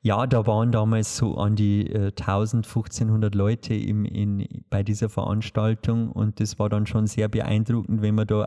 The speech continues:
auf der großen Bühne auf so einem Laufsteg, wie man, wie man das vom Fernseher her auch kennt, hier aufmarschiert und, und dann sein Lied singen darf. Und, ähm, es waren damals auch, äh, ganz bekannte Leute mit dabei und das war für mich dann schon ein besonderes Highlight.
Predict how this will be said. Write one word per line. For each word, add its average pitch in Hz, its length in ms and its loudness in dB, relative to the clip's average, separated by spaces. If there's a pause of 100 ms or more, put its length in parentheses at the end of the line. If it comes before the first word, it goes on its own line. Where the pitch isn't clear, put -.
auf 104 100 -4
der 113 120 -2
großen 113 400 0
Bühne 117 400 0
auf 104 100 0
so - 160 -2
einem 104 100 2
Laufsteg, 113 760 -2
wie 117 100 4
man, 113 300 2 (100)
wie 110 80 2
man 113 140 2
das 113 220 -2
vom 107 200 -2
Fernseher 110 420 -2
her 104 280 0
auch 104 160 0
kennt, 113 360 -2 (680)
hier 117 320 0
aufmarschiert 113 760 0
und, 107 400 -2
und 107 240 -2
dann 101 200 2
sein 104 360 0
Lied 120 200 2
singen 104 360 0
darf. 98 420 0 (1000)
Und, 107 680 -2
ähm, 101 320 -2
es 104 180 -6
waren 101 180 0
damals 101 360 0
auch, 98 320 -2
äh, 98 260 -2
ganz 98 300 -2
bekannte 104 480 -2
Leute 101 320 0
mit 110 200 2
dabei 101 400 0
und 101 240 -2
das - 220 -4
war 101 140 0
für - 160 0
mich 110 220 0
dann 107 180 0
schon 107 240 0
ein 104 200 -2
besonderes 104 640 -2
Highlight. 98 560 0